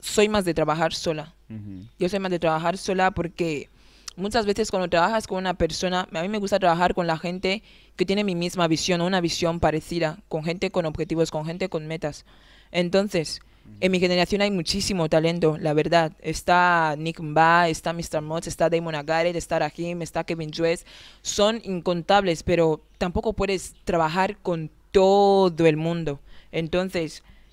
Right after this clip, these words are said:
Speaker 1: eh, yo lo que recomiendo y lo que hago yo es trazar un plan, estudiar, a ver,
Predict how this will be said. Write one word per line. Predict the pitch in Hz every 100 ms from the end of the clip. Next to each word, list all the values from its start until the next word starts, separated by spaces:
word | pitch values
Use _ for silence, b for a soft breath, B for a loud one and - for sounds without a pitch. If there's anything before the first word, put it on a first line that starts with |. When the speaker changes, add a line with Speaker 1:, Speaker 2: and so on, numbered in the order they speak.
| b
Speaker 1:
eh, | - 185 180 180
yo | 196
lo | 214
que | 180
recomiendo | 175 165 170 180 185
y |
lo | 175
que | 160
hago | 175 180
yo | 175 170
es | 170 - - -
trazar | - 165 185 180
un | 196
plan, | 190 180 208 247 _ _ _ _ _ _ - - -
estudiar, | 175 - 175 185
a | 170
ver, | 170 165